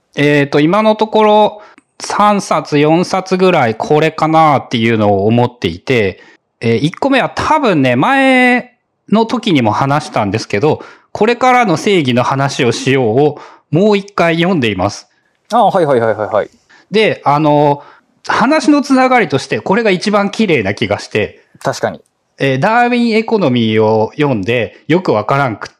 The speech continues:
Speaker 1: て、功利主義入門を読んだらだいぶわかって、で、えー、もう、もうちょっと歴史で言うと、現代に近づくのがこれからの正義の話をしよう。なので、まあ、その、別にポ-、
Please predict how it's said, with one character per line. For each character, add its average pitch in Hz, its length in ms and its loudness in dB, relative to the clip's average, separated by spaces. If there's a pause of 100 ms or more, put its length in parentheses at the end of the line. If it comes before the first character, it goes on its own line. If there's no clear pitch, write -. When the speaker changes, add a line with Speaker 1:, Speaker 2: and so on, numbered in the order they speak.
Speaker 1:
て、 101 400 -4 (240)
功 214 240 2
利 214 80 0
主 233 140 -4
義 156 160 -2
入 143 220 4
門 156 280 2
を 151 60 4
読 165 160 2
ん 127 60 0
だ 104 120 0
ら 147 240 0
だ 131 140 -2
い 208 80 0
ぶ 180 120 0
わ 170 140 2
か 156 140 0
っ - 200 -8
て、 113 300 -2 (340)
で、 202 280 0
え 180 600 2
ー、 175 40 -6
も 226 140 4
う、 220 40 2
も 262 180 4
う 285 40 -2
ち 302 100 0
ょ 285 40 0
っ 285 40 -6
と 160 100 0
歴 165 260 -2
史 190 140 -6
で 196 100 2
言 196 160 2
う 190 40 0
と、 107 260 -4 (100)
現 190 260 0
代 117 200 -2
に 107 80 -6
近 - 240 -4
づ 151 120 -6
く 101 300 -2 (160)
の 202 140 0
が 247 180 2
こ - 160 -2
れ 160 120 0
か 160 140 0
ら 147 120 0
の 113 80 -2
正 131 200 -2
義 104 120 -4
の 107 80 -2
話 127 400 -2
を 104 60 0
し - 180 -4
よ 104 340 0
う。 - 420 -14
な 147 120 0
の 110 120 -4
で、 120 380 -2 (280)
ま 214 140 0
あ、 - 240 -10 (120)
そ 143 240 -2
の、 127 540 2 (220)
別 160 240 -4
に 233 140 0
ポ-、 - 320 -4